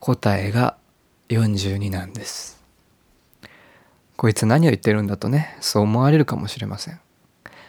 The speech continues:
これをすでに知っている人は、ぬふっと静かに笑えばいいと思いますし、何のことか知らない人は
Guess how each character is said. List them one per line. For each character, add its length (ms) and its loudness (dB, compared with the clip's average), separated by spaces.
こ 120 -2
れ 180 4
を 160 0
す 260 -4
で 140 2
に 80 2
知 120 0
っ 40 -12
て 100 4
い 40 6
る 60 4
人 200 4
は、 180 4
ぬ 120 -2
ふ 220 0
っ 20 0
と 220 -4
静 300 0
か 120 0
に 80 0
笑 300 2
え 40 2
ば 100 -2
い 100 0
い 40 -8
と 80 -4
思 160 0
い 60 2
ま 160 2
す 140 2
し、 280 2
何 180 4
の 80 2
こ 120 -2
と 100 -8
か 140 -6
知 120 -2
ら 100 2
な 140 2
い 40 0
人 200 2
は 240 4